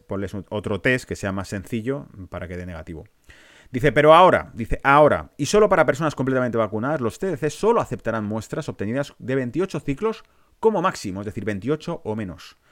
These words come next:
Es decir, para el que no esté vacunado, aplícale treinta y cinco o cuarenta ciclos, que lo más probable es que salga positivo. Para el que esté vacunado, por si acaso, aplícale ciclos más bajos para que sea más difícil que dé positivo. Así las estadísticas mostrarán,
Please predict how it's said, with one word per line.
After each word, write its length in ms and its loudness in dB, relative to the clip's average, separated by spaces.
Es 160 -8
decir, 120 -4
para 160 0
el 60 -4
que 60 -6
no 60 -4
esté 120 -6
vacunado, 300 -2
aplícale 320 -2
treinta 260 -6
y 40 -6
cinco 180 -6
o 40 -2
cuarenta 280 -2
ciclos, 480 -8
que 140 -6
lo 100 -4
más 140 -4
probable 180 -2
es 60 -10
que 80 -10
salga 220 -6
positivo. 420 -12
Para 160 -4
el 80 -6
que 260 -4
esté 180 -10
vacunado, 440 -4
por 160 -6
si 80 -4
acaso, 580 -4
aplícale 420 -6
ciclos 280 -8
más 100 -4
bajos 240 -4
para 160 -6
que 180 -8
sea 220 -6
más 160 -4
difícil 360 -4
que 100 -8
dé 80 -6
positivo. 480 -12
Así 280 -2
las 160 2
estadísticas 640 -2
mostrarán, 640 -4